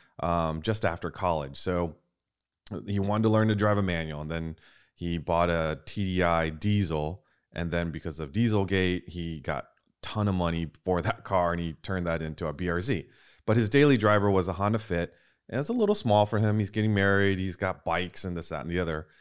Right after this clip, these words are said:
So he was, like, adamant about finding a manual,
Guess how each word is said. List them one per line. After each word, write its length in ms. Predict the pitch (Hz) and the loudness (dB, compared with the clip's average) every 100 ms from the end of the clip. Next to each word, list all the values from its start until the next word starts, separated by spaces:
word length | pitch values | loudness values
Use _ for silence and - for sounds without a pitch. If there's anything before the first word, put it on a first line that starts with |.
| _ | _
So 220 | - 98 90 | -4 0 0
he 320 | 139 165 151 | 0 0 2
was, 340 | 98 85 - | 4 2 0
like, 180 | 76 76 90 | -4 -4 -2
adamant 460 | 101 98 87 80 | 0 0 -2 -6
about 300 | 73 80 - | -6 -6 -8
finding 800 | - 85 87 87 85 82 82 82 - | -8 -4 -4 -2 -4 -4 -6 -8 -8
a 240 | 80 78 76 | -6 -6 -6
manual, 880 | 80 87 87 90 87 90 87 87 | -4 -2 -2 -2 -2 0 0 -2